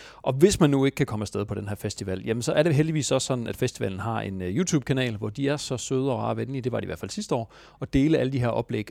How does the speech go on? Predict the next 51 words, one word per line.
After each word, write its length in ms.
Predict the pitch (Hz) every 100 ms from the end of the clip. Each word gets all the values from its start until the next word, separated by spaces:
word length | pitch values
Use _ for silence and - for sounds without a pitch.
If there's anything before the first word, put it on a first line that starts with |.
| -
meget 280 | 110 113 131
kort 200 | 131 127
tid 200 | - 135
efter, 220 | - -
at 100 | -
festivalen 400 | 120 - 104 92
har 80 | 90
været 200 | 87 92
der. 120 | 92 - - -
Så 140 | - 131
man 140 | 123
kan 80 | 120
faktisk 400 | 151 143 - -
også 220 | - 120 101
nu 240 | 139 196 -
gå 120 | 131
ind 140 | 147
og 100 | 120
se, 260 | - 135 143
hvad 100 | 110
der 80 | 104
var 180 | 120
af 60 | 123 104
oplæg 280 | 120 113 -
fra 100 | 101
sidste 280 | 170 -
år, 220 | 127 101 - _ _ _ _ -
hvor 120 | 123
der 60 | 127
også 240 | 180 147
er 80 | 107
oplæg 380 | 101 107 85 - -
om, 260 | 104 101
øh, 60 | 95
lige 100 | 117
præcis 280 | 113 110 -
A 60 | 113
I 60 | 95 104
i, 260 | 101 92
øh, 40 | 90 -
journalistikken. 440 | 87 - 113 95 - - -
Så 80 |
det 100 | 135
er 40 | 190
i 20 |
hvert 140 | 170
fald 180 | 151 139 -
den 220 | 131 135 -
klare 480 | 147 131 131 147
anbefaling 580 | 151 143 143 127 117 117
herfra. 440 | 139 117 127 120